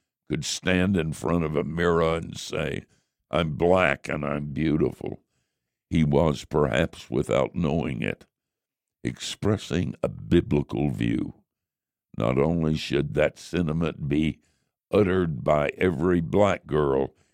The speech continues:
it should be uttered by everybody. Human is beautiful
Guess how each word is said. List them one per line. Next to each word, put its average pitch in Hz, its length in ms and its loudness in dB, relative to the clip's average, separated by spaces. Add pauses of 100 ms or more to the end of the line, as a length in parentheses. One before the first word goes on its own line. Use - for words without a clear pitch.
(140)
it 60 160 -4
should 69 320 -4
be 71 220 0
uttered 73 420 0
by 64 300 0 (100)
everybody. 50 840 -2 (640)
Human 85 440 2
is 62 220 0
beautiful 76 760 2